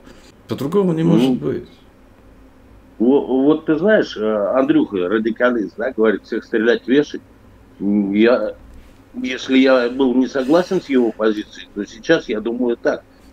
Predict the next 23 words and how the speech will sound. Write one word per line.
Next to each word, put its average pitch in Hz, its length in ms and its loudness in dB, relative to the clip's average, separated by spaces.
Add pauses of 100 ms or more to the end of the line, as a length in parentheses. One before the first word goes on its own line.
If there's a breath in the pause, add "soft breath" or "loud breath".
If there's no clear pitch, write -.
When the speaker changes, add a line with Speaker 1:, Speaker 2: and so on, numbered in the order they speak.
Speaker 2:
Надо, 120 160 0
наверное, 143 460 2
всех 135 240 -2
кандидатов 127 560 -2
от 90 140 -8
"Единой 110 360 0
России" 107 400 -2
перестрелять, 98 680 -2
пускай 117 400 -2
эти, 92 180 -6 (200)
м, 85 220 -12
пацаны 101 420 -4
хоть - 200 -14
нормально 90 440 -6
за 80 360 -6 (720 loud breath)
власть 95 340 0
поборются. 82 540 -4 (280)
Speaker 1:
То 107 160 -4
если 135 280 -2
ты 117 100 -4
берёшь 113 320 -2
историю 101 460 -6
человечества, 143 800 -6